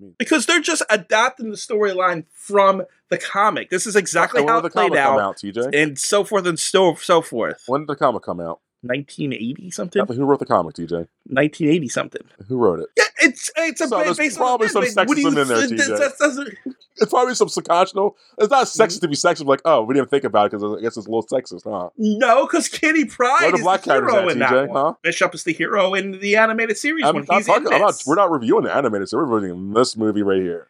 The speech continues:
Speaker 2: And he's in
Speaker 1: Where
Speaker 2: this
Speaker 1: are the
Speaker 2: movie.
Speaker 1: Yep.
Speaker 2: Fact.
Speaker 1: Uh-huh. And what's he doing in this movie,
Speaker 2: He's in
Speaker 1: T J?
Speaker 2: this movie.
Speaker 1: What's he do?
Speaker 2: He helps defend, uh,
Speaker 1: Uh-huh.
Speaker 2: keeping everyone
Speaker 1: And so does the, with how,
Speaker 2: s-
Speaker 1: and how much, how much dialogue does he have in this movie? Uh-huh.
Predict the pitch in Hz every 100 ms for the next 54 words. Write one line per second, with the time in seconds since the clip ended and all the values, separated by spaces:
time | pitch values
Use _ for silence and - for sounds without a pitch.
0 | - 240 254 269 220 233 262 160 180 180
1 | 165 156 147 117 _ 139 185 349 330 -
2 | _ 127 123 123 160 147 151 180 160 127
3 | 101 - - 110 113 120 160 151 113 104
4 | 117 131 104 85 - 117 113 - 117 -
5 | - 123 - 127 151 147 143 139 139 _
6 | _ - 104 107 - 165 156 165 220 208
7 | - - 156 151 156 156 - 160 143 123
8 | 120 131 156 135 139 151 165 160 151 160
9 | 151 135 127 113 104 98 98 92 87 82
10 | 85 82 82 92 104 123